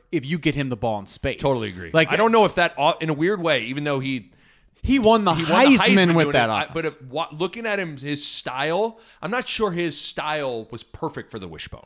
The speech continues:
Speaker 1: No, I, I think that he, he was just good enough. You put him in any offense,
Speaker 2: And he's
Speaker 1: and
Speaker 2: gonna,
Speaker 1: he was
Speaker 2: he's gonna be
Speaker 1: a
Speaker 2: fantastic.
Speaker 1: Heisman Trophy caliber player. He's that good.
Speaker 2: But he scores forty-four yard touchdown run on their second drive. On the very next drive,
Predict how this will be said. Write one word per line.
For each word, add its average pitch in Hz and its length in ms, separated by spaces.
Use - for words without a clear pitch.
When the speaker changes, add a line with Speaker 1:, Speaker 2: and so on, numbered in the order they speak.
Speaker 1:
No, 202 260
I, 196 120
I 180 160
think 202 240
that 180 260
he, 175 120
he 160 220
was 175 160
just 143 220
good 143 160
enough. 135 240
You 120 80
put 143 240
him 120 80
in 120 140
any 120 180
offense, 113 380
Speaker 2:
And 127 100
he's 120 200
Speaker 1:
and 123 40
Speaker 2:
gonna, 123 140
Speaker 1:
he 151 80
was 139 160
Speaker 2:
he's 107 80
gonna 113 160
be 104 60
Speaker 1:
a 90 40
Speaker 2:
fantastic. 131 380
Speaker 1:
Heisman 123 120
Trophy 127 340
caliber 107 400
player. 110 260
He's 107 200
that 104 180
good. 90 300
Speaker 2:
But 131 120
he 180 120
scores 185 360
forty-four 160 440
yard 147 180
touchdown 123 460
run 110 240
on 101 100
their 101 80
second 120 400
drive. 90 340
On 117 140
the 123 60
very 165 260
next 170 300
drive, 117 440